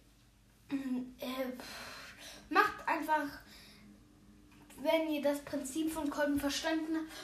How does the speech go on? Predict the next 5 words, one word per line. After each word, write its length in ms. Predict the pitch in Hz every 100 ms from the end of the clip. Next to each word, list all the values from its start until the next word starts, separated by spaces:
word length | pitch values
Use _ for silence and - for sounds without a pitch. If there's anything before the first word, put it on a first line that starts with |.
| - -
habt, 440 | 302 294 - - - - - - - - - - - - - - -
ach, 120 | 330
ich 220 | 339 -
kann's 200 | 294 285
auch, 160 | 254